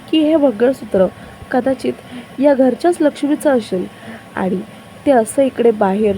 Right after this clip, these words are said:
तुळशीमध्ये चांगलं वाटत नाही. जरी त्यांना ठेवायचं असेल तर घरच्या देवरात ठेवू द्या,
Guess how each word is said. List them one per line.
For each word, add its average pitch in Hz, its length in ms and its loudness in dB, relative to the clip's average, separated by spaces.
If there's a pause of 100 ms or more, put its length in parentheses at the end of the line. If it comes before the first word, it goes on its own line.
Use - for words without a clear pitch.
तुळशीमध्ये 240 600 -2 (480)
चांगलं 233 340 2
वाटत - 360 -2
नाही. - 120 -12 (800)
जरी 180 220 2 (400)
त्यांना 202 280 -2
ठेवायचं 226 500 4
असेल 220 300 -2 (440)
तर 330 100 2
घरच्या 285 440 2
देवरात 220 440 2 (100)
ठेवू 220 200 2
द्या, 170 160 -4